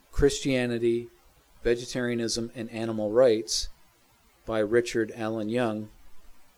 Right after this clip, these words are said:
Should probably preface this episode by explaining my views. Currently, I'm a o-, what they call an ovo-vegetarian,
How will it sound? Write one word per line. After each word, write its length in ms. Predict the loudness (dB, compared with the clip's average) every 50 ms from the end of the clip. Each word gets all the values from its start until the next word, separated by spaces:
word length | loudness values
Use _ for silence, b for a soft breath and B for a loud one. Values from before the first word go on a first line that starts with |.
| _ _ -20 -20 -20 -20 -20 -20 -20 _ _ -20 -20 -20 _ _ -20 -20 -20 -20 -20 -20 -20 -20 _
Should 200 | -10 -8 -8 -4
probably 260 | -2 0 2 4 4
preface 500 | 2 2 0 0 0 0 -2 -4 -4 -4
this 200 | -6 -6 -2 -2
episode 580 | -2 -2 -2 -4 -6 -4 0 2 2 2 0 -2
by 400 | -4 -6 -4 -4 -4 -4 -6 -8 -14 _ _ _ _ _ _ _ _ _ _ _ _ _ _ _ _ _ -20 _ _ _ _ _ _ -20 -20 _ _ _ _ _ _ _ _ _ _ _ _ _
explaining 540 | -12 -8 -6 -4 -2 -2 -2 -2 -2 -4 -4
my 220 | -4 -4 -4 -4 -4
views. 480 | -6 -6 -6 -6 -6 -8 -8 -10 -10 -10 -12 -16 _ _ _ -20 _ _ _ _ _ _ _ _ _ _ _ _ _ _ _ _ _ _ _ _ _ _ _ _ _ _ _ _ _ _ _ _ _
Currently, 500 | -2 0 0 0 -2 -2 -4 -4 -2 -2
I'm 260 | -4 -4 -4 -4 -4 -4
a 180 | -6 -6 -6 -2 0
o-, 220 | 0 2 2 0 -2
what 180 | 0 0 0 0
they 120 | 0 -2
call 200 | -2 -2 -4 -4
an 120 | -4 -4 0
ovo-vegetarian, 1200 | 0 2 2 2 2 0 0 0 0 -2 -4 -2 -6 -8 -6 -6 -6 -4 -4 -4 -6 -6 -10